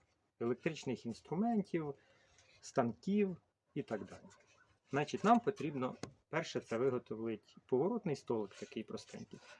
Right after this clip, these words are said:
Для цього квадратна, кругла, будь-яка фанера, Д С П, підійде будь-що. Ну, от, в мене був кусок фанери,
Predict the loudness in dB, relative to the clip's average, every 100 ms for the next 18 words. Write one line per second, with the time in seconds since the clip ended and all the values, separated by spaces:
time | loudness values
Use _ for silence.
0 | _ 0 2 6 8 8 6 2 -16 -2
1 | 4 8 6 4 -2 2 2 2 2 2
2 | 2 0 0 -2 0 0 2 4 4 4
3 | 2 2 0 2 2 0 -10 -8 -2 0
4 | 0 -2 -4 -10 -4 2 2 2 -2 -2
5 | -14 _ _ -2 0 0 -2 _ -10 -2
6 | -2 -2 -6 -8 -6 -6 -4 0 2 2
7 | 0